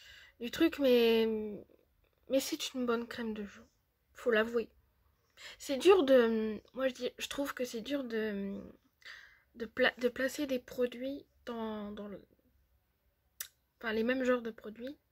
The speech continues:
Par exemple, les, il y a beaucoup de crèmes de jour, il y a beaucoup, enfin voilà, beaucoup de concurrence comme on dit. Et, euh, c'est, franchement, c'est difficile de, des fois, je dis bien des fois, de les classer.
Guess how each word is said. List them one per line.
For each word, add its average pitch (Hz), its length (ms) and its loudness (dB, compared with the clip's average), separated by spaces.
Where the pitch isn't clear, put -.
Par - 100 -20
exemple, 233 300 -12
les, 208 240 -6
il - 20 -14
y 214 40 -8
a 220 40 -10
beaucoup 226 240 -12
de - 60 -16
crèmes 233 220 -6
de 214 120 -2
jour, 220 160 -4
il 254 60 -4
y - 20 -4
a 214 40 -8
beaucoup, 208 200 -16
enfin 190 280 -14
voilà, 185 200 -14
beaucoup 208 200 -18
de - 60 -20
concurrence 226 400 -10
comme 208 200 -10
on 196 40 -6
dit. 226 200 -8
Et, 262 220 8
euh, 226 460 0
c'est, - 320 -8
franchement, 302 380 -2
c'est 277 160 -6
difficile 277 640 -10
de, 226 520 -2
des 247 200 0
fois, 277 360 2
je - 80 -20
dis 220 80 -18
bien 226 160 -2
des 233 140 0
fois, 262 300 -2
de 208 140 -2
les 220 200 0
classer. - 440 -6